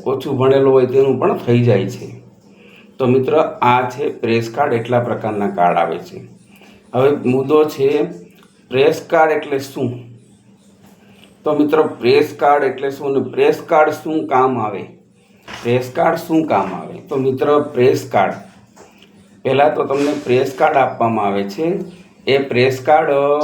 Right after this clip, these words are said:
આગળ તમારું બધું નામ હોય છે, પહેલાં વહેલા લખ્યું હોય એવું કાર્ડની અંદર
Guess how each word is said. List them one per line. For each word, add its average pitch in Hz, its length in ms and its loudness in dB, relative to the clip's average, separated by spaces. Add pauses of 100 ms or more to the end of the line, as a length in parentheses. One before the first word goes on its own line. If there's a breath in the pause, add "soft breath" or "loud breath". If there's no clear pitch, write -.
(1160)
આગળ 120 320 2
તમારું 147 540 0
બધું 139 320 -2
નામ 139 320 2
હોય 135 220 2
છે, 143 280 -2
પહેલાં 135 380 0
વહેલા 139 200 0
લખ્યું 139 380 -2
હોય 143 80 6
એવું 131 160 2
કાર્ડની 135 440 2
અંદર 127 440 -2